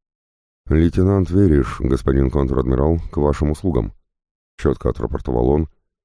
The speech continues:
изучая Зубова холодным оценивающим взглядом. Демид мысленно отметил выправку молодого офицера. В каждом его движении чувствовалась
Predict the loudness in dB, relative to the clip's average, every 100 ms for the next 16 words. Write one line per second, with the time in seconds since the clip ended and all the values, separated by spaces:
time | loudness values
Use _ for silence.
0 | -2 0 2 0 0 0 0 0 0 -2
1 | -4 0 2 2 2 0 -4 -2 0 0
2 | -2 -2 -4 -2 -2 -2 -4 -8 _ _
3 | _ _ _ _ _ _ _ _ _ _
4 | -4 0 2 2 0 0 0 2 2 0
5 | 0 2 2 0 -2 -2 0 2 2 2
6 | 0 -2 -4 -2 -2 -4 -10 _ _ _
7 | _ -4 0 0 2 0 2 0 0 0
8 | 2 2 0 -2 -6 -4 0 2 0